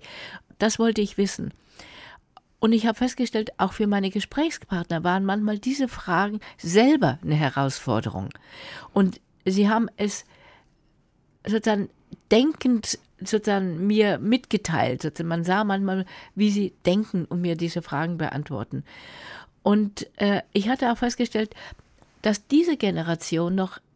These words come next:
etwas ist, die mehr mit der Vergangenheit des Judentums sozusagen verbunden ist,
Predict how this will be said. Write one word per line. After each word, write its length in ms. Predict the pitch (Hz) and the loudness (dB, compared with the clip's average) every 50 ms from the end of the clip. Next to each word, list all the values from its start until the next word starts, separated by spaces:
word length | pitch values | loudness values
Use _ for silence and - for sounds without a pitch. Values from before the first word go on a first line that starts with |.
| _ _ - | _ _ -6
etwas 320 | 226 220 - 226 220 208 | -6 -4 -2 -2 -2 -2
ist, 340 | - - 226 - - _ - | -2 -4 -4 -6 -6 _ -4
die 80 | 220 | 0
mehr 460 | 214 214 220 220 233 233 247 269 285 269 | 0 2 4 4 4 4 4 4 4 4
mit 240 | 247 247 226 - | 2 2 2 2
der 100 | 196 202 | 0 0
Vergangenheit 760 | - 202 196 - - 226 233 254 247 220 180 156 156 160 - - | 0 0 -2 0 0 0 0 2 0 0 0 0 0 -2 -4 -6
des 160 | 170 - - | -8 -4 -2
Judentums 640 | 180 185 180 190 208 196 202 226 214 220 226 - - - - - - - - _ | -2 -2 -2 -2 -4 -4 -4 -4 -4 -4 -6 -8 -14 -20 -20 -20 -20 -20 -20 _
sozusagen 460 | - 226 214 - 220 208 202 208 202 - - _ _ | -6 -6 -2 0 0 2 2 0 -2 -4 -10 _ _
verbunden 600 | - - 196 190 - 233 277 302 285 - - 180 | 0 0 0 0 2 2 2 2 0 -4 -8 -8
ist, 280 | - - 202 - - | -6 -6 -8 -8 -10